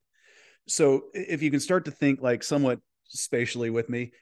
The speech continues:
three feet on tour is basically a hundred percent make rate. So they average one stroke,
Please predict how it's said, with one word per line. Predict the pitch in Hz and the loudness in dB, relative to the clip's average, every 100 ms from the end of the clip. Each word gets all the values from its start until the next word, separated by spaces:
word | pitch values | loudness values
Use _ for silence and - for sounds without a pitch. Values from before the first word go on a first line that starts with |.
| _ _ _ - | _ _ _ -2
three | 175 214 | 0 0
feet | 214 180 165 | -2 -4 0
on | 143 135 | -2 -2
tour | - 139 131 127 127 - | -2 2 2 2 -2 -6
is | 120 101 | -8 -2
basically | 131 127 131 123 113 | 0 0 -4 -4 -2
a | 104 | -2
hundred | 127 120 113 | -2 -4 -4
percent | 110 113 110 | -6 -8 -8
make | 95 85 | -12 -12
rate. | 85 82 - | -16 -18 -12
So | - 131 | -4 -2
they | 127 | 0
average | 131 127 117 | 0 0 -4
one | 110 135 165 | -2 0 0
stroke, | 160 - 135 120 113 | -2 -4 -2 -2 -2